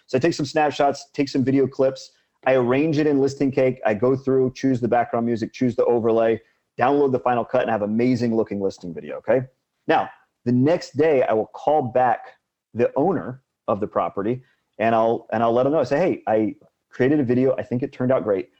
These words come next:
The house is amazing. I'm actually curious why in the world you'd ever wanna sell it," right? And this is just allows you to figure out what their motivation is, why they're selling, who really owns it,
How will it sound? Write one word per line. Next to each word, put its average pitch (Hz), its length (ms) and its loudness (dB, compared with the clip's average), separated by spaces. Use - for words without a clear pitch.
The - 80 2
house - 380 -2
is - 220 -8
amazing. 101 720 -4
I'm 107 100 -4
actually 131 260 -2
curious 104 400 -2
why 101 240 0
in 117 80 0
the 101 80 -2
world 101 300 -2
you'd 95 200 -6
ever 101 160 0
wanna 85 220 -6
sell 62 260 -12
it," - 100 -14
right? 120 260 0
And 110 100 0
this 131 140 0
is 135 140 -2
just - 240 0
allows 104 340 2
you 104 60 -2
to 95 80 -4
figure 101 280 -2
out 92 140 -2
what 85 160 -2
their 113 80 -2
motivation 92 480 -2
is, 90 140 -6
why 98 180 0
they're 98 120 -2
selling, 92 440 -4
who 127 160 2
really 110 300 2
owns 95 260 -6
it, 92 160 -6